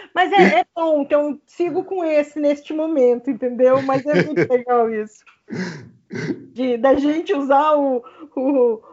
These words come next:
Speaker 1: o mesmo perfume e ter que escolher ele pelo aroma, porque
Speaker 2: Pelo
Speaker 1: não
Speaker 2: aroma.
Speaker 1: tem o nome na, na caixa, né?
Speaker 2: É.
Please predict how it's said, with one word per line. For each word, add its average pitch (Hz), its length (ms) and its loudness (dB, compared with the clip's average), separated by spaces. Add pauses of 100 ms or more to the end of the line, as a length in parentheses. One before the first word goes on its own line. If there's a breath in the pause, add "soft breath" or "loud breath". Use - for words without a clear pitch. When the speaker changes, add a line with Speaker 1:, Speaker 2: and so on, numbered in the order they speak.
(160 loud breath)
Speaker 1:
o 262 220 -2
mesmo 302 440 0
perfume 311 520 0
e 311 40 0
ter 320 220 -4
que - 80 -18
escolher 302 560 0
ele 302 120 -2
pelo 285 280 0
aroma, 269 420 0
porque 294 300 -6
Speaker 2:
Pelo 127 160 2
Speaker 1:
não 127 100 6
Speaker 2:
aroma. 139 480 2
Speaker 1:
tem 285 160 -6
o 277 80 -4
nome 262 320 0
na, 240 260 -4
na 233 200 -2
caixa, 220 580 -6
né? 233 160 -10
Speaker 2:
É. - 560 -2